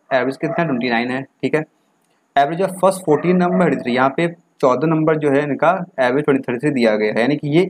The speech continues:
इससे कितना ज़्यादा है, ये इससे फ़ोर ज़्यादा है।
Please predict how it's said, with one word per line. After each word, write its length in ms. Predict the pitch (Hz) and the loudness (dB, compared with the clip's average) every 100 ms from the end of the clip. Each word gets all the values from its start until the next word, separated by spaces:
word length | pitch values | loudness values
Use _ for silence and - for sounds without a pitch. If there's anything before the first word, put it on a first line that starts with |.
| 185 | -2
इससे 360 | 170 - - 185 | -8 -4 -2 -2
कितना 380 | 180 - 165 165 | -4 -4 0 0
ज़्यादा 320 | 127 113 123 123 | 2 0 2 0
है, 260 | 135 156 139 | 0 2 4
ये 220 | 135 151 143 | 2 0 -4
इससे 260 | - - 156 | -4 -2 -2
फ़ोर 300 | - 131 143 | 0 0 2
ज़्यादा 340 | 147 143 151 | 2 2 2
है। 140 | 156 | 2